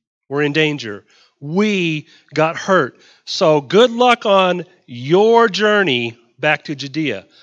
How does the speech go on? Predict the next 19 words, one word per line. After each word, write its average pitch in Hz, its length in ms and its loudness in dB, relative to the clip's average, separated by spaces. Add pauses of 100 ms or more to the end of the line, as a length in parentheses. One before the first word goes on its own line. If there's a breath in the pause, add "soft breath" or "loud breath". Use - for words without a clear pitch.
(140 soft breath)
I 143 140 -6
hope 202 420 -2
your 185 540 -2
<laughs> - 140 -6
trip 240 340 -4 (240)
back 190 340 -6
there 156 520 -2 (380 soft breath)
is 147 200 -6
okay. 147 600 -4 (100)
Jesus 170 380 -6
replied, 139 440 -4 (1200 loud breath)
"There 170 160 2
are 156 60 -2
twelve 202 380 -2
hours 170 320 0
of 139 120 -10
daylight 127 400 -6
every 127 280 -8
day. 107 340 -12